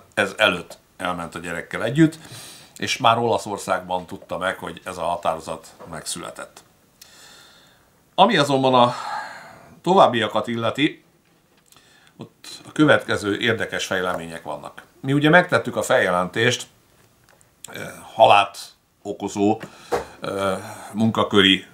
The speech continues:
veszélyeztetés, tehát gondatlan munkaköri veszélyeztetés, eh, miatt, ugye a gyámhivatalokkal és a rendőrséggel, tehát ugye a tizenharmadik kerületi rendőrkapitánysággal szemben. Ugye nem konkrét személyekkel szemben, mert nem tudjuk, hogy kik a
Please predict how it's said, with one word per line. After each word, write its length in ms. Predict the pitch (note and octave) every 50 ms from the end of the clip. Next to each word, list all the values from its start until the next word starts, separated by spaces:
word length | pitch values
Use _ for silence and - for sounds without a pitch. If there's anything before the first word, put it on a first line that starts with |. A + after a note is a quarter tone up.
| - - - -
veszélyeztetés, 800 | G#2 G2 G2 - G#2 F#2+ F#2 F#2+ - - G2 - G#2 G2+ G#2 -
tehát 440 | - F2+ F2 - - - - - - - F2 F#2 F#2
gondatlan 640 | G2+ G2+ G#2 G#2 G2+ F#2+ F#2+ - F#2+ F2+ F2+ F#2 - -
munkaköri 800 | G2 F2+ F#2 F2+ - F#2 - - F#2+ F2+ F#2 F#2 F#2 F#2 - - _ -
veszélyeztetés, 1040 | F#2 F2 - - G2 E2+ F2 F2 - - F2 - - E2+ E2 D#2 - - - - F#2+
eh, 80 | F2 F#2 F2 E2+ F2
miatt, 460 | F#2+ G#2 G#2+ A#2+ C#3+ - - - - _ - - - - - - - - - - - -
ugye 220 | - - G#2 G#2 G2+
a 20 |
gyámhivatalokkal 920 | G2+ A#2+ B2 B2 B2 A2+ A#2 A#2+ - B2 A#2+ A#2+ A#2+ - - B2+ B2+ C3 C3
és 160 | B2+ A2+ -
a 360 | A2+ G#2+ G#2+ A2 - - - _ _ _ _ _ _ _ - _ -
rendőrséggel, 840 | A2 G#2+ G2+ F#2 F2 F2+ F2 - - - F2+ E2+ F#2+ G2+ A2+ C3 B2+
tehát 280 | - G#2+ G2 G2 G2 G#2
ugye 160 | G2+ G2 F#2
a 220 | G2 G2 F#2 F2+
tizenharmadik 720 | - B2 G#2 F#2 E2+ E2 F2 F#2 F#2 F2 E2+ D#2+ D2+ D2
kerületi 400 | - F#2 F2 F2 E2+ E2+ - F2+
rendőrkapitánysággal 1120 | E2+ F2 F2 E2+ D#2+ E2 D#2 - - - - D#2 - E2 D#2 D#2 - - D#2 - - E2 F2
szemben. 360 | - - E2 - - C#2+ -
Ugye 180 | G2+ A2 C3
nem 160 | D3 D3 C3+ A#2+
konkrét 380 | - A#2 A2 F#2+ G#2+ G#2 G2+
személyekkel 520 | - A2 G2 G2 F#2+ F#2+ F#2 - - F#2+ F#2
szemben, 360 | - G#2 F#2+ F#2+ G2 F#2+ F#2
mert 220 | F2+ F2 F2 F2+
nem 180 | F#2 F#2 E2+ D#2+
tudjuk, 280 | - E2 D#2+ E2+ E2
hogy 140 | - F2+ E2+
kik 200 | - - D#2+ -
a 180 | E2+ E2+ -